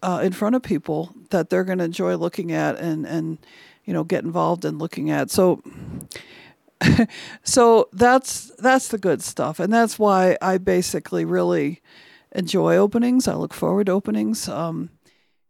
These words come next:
but I know that there is, there's the other side, because you are dealing with a lot of people. <laughs> There's a lot of people in that gallery, you hope anyway.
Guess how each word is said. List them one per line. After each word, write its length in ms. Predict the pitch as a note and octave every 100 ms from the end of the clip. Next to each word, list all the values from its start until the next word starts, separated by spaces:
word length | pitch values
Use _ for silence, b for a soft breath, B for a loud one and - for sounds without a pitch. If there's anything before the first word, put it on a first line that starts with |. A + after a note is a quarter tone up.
| _ _ _ _ -
but 240 | G#3+ F3+
I 160 | G3 G3+
know 540 | G#3+ G3 G3 F#3 C3+ _
that 440 | - F3+ E3 C#3+ - _ _ _
there 380 | F3+ F3+ E3+ D3
is, 680 | B2+ E3 E3+ - - - - _ _ _ _ _ _
there's 400 | E3+ G#3 G3+ G3
the 80 | G3+
other 180 | F3+ E3+
side, 440 | - G#3 G#3 D#3
because 520 | - - F3+ E3 - - b b b b _
you 300 | F#3 G3 A3
are 240 | G3 G#3 G3
dealing 720 | F3 F#3 F#3 F3 D#3+ E3+ -
with 360 | F3 E3 F3+ -
a 60 | G3
lot 240 | E3+ D3
of 80 | F3
people. 440 | - D4+ - - D#3 -
<laughs> 220 | _ - -
There's 140 | B3+
a 60 | A#3+
lot 180 | A3+
of 100 | A3+
people 300 | A#3+ A#3+ G#3+
in 60 | E3+
that 160 | F3 -
gallery, 400 | G3 A#3 D#3+ C#3+
you 120 | D3+
hope 320 | F3 G3+ F#3+
anyway. 500 | - E3+ C#3+ A#2+ C#3